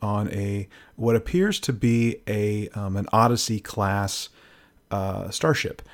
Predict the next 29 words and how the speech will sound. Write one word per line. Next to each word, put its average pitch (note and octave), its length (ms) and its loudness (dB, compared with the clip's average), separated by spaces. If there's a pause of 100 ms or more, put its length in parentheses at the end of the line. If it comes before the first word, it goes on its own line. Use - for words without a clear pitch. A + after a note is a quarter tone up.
(160)
which A#2+ 240 0
is A2 160 -2
kind E3+ 360 -2
of B2 200 -2
weird. A#2 400 0 (340)
Um, G2 220 -2
and G2+ 100 0
the G#2 60 0
reason D#3+ 320 2
it's, - 180 -8
it's - 160 -4
kinda C3+ 240 2
weird A2+ 500 2
is G#2 420 -2 (500)
that G#2 380 -2
we, G#2 460 -4 (640)
we A2 200 -2
see, B2+ 640 2 (460)
uh, G#2 160 0
the F#2+ 160 -4
Odyssey B2+ 460 4
class G#2+ 360 -2
ship, - 500 -2 (260)
uh, G2+ 220 -2
not A#2+ 240 2
really, A2+ 400 2 (540)
uh, G2+ 260 -2
come C3 260 4
into, A2 680 2